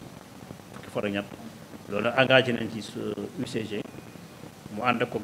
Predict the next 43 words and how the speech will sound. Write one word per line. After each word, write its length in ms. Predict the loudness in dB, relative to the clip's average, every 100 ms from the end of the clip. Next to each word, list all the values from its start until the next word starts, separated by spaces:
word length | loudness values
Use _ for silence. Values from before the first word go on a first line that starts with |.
| 10
daayira 280 | 10 10 6
yi, 160 | 0 -6 -12 -14 -14 -16 -10
ànd 140 | -2 -2
ak, 160 | 0 -2 0
euh, 340 | -2 0 -2 -4 -8 6
mairie 280 | 10 12 10
Touba, 340 | 6 4 4 0 -12 -16 -16 -14
pour 100 | -12 -6
que 60 | -4
li 160 | -4 -6
ci 60 | -8
des 120 | -6 -6
ñu, 80 | -4 -4 -4 -6 -6 -4
ñu 80 | 0
mën 120 | 0
a 60 | 0 -4 8
xool 280 | 12 12 12 -2 -10 4
yan 160 | 6 10
barab 240 | 10 10
lañu 160 | 6 2
war 80 |
a 40 | 2
nettoyer. 400 | 0 4 4 2 -6 -14 -16 -16 -16 -16 -6
U 80 | -2
C 180 | 0 4
G 80 | 4
la 80 |
yaakaar 280 | 4 2 2
naa 40 | 2
ñoom, 140 | 0
ñoom, 160 | -2 -2 -4
ñoom 180 | -2
yàgg 240 | 0 0 -2
nañ 100 | -4
ci 80 | -4
loolu. 180 | -4 -4 -8 -12 -12 -12 -12 -16 -16 -16 -14 2
Fi 100 | 6
ñu 100 | 10
tëjee 180 | 12 12
daal 140 | 12
mooy 140 | 12 12
presse 280 | 12 10
bi, 100 | 8